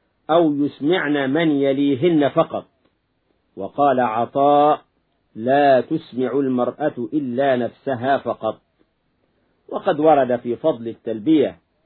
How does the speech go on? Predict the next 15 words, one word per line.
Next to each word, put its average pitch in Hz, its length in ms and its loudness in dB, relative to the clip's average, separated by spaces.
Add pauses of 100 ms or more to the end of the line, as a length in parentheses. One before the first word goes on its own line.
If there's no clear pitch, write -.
(360)
التي 123 400 -2
تعني 123 640 0 (140)
إجابة 123 580 0
بعد 113 500 -2
إجابة، 151 600 2 (760)
أي 117 160 0
الطاعة 135 580 2
على 110 260 -2
الدوام، 160 720 4 (600)
مأخوذة 139 720 -2
من 113 480 -6
لب 117 440 0
بالمكان 120 680 0
أي 131 380 -2
أقام، 170 580 0